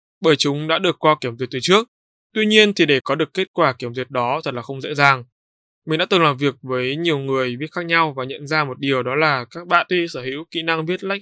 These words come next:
khá, thậm chí là cuốn hút và logic. Ấy thế nhưng mà chất lượng về ý nghĩa bài viết lại không được đảm bảo.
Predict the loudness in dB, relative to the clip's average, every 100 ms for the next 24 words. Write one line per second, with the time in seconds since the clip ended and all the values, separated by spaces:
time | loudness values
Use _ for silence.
0 | -4 2 4 4 0 _ _ _ -6 -6
1 | -2 0 0 -2 -4 -2 2 2 2 2
2 | 6 4 2 _ _ _ _ -2 4 6
3 | 6 4 6 4 4 4 2 0 -4 -2
4 | -2 -6 -8 -6 -4 -4 -2 -2 0 -2
5 | -2 -6 -6 -8 -6 -6 2 6 6 4